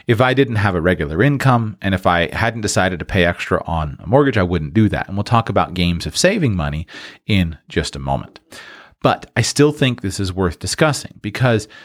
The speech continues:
first, there is big benefit in being out of debt.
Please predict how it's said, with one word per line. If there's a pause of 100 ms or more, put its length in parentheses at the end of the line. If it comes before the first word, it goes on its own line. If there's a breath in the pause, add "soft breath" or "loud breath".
(120 loud breath)
first,
there
is
big
benefit
in
being
out
of
debt.